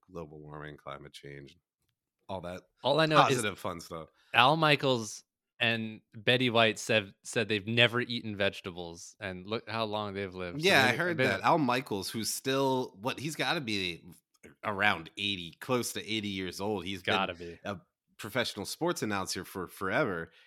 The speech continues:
Speaker 1: He did the Miracle on Ice and everything. And I did hear that, that he never eats vegetables. He won't touch vegetables. If he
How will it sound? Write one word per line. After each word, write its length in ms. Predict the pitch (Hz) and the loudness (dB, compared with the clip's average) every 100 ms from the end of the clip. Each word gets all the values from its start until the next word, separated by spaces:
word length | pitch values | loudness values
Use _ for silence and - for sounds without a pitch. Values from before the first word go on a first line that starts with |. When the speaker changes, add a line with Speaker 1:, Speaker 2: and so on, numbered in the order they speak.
| _ | _
Speaker 1:
He 60 | 117 | 0
did 320 | 117 104 90 | 0 0 -4
the 80 | 95 | -2
Miracle 400 | 110 107 104 98 | 0 0 2 0
on 160 | 85 | 0
Ice 300 | 90 131 147 | -2 -2 -4
and 120 | 107 82 | -4 -2
everything. 560 | 82 85 - 82 78 - - | -2 -4 -6 -8 -10 -14 -6
And 360 | 98 90 78 - - | -4 -4 -8 -10 0
I 140 | 131 | 0
did 300 | 123 135 143 | 4 6 6
hear 240 | 113 127 156 | 2 0 0
that, 240 | 101 76 | 0 -2
that 120 | 95 | -6
he 140 | 87 117 | -4 -2
never 640 | 104 104 107 113 113 113 - - _ _ _ _ - | 0 2 2 4 0 0 -8 -20 _ _ _ _ -4
eats 320 | 113 104 - | -2 -2 -4
vegetables. 920 | 101 113 - 113 120 113 113 113 - | 0 0 -2 -2 2 4 2 0 -2
He 100 | 113 | 0
won't 280 | 101 92 - | 0 0 -2
touch 340 | - 123 - | -4 -4 -4
vegetables. 760 | 113 110 - 110 110 107 104 95 | -2 -4 -4 -4 -2 -2 -2 -6
If 160 | 104 | -8
he 280 | 107 95 87 | -6 -6 -8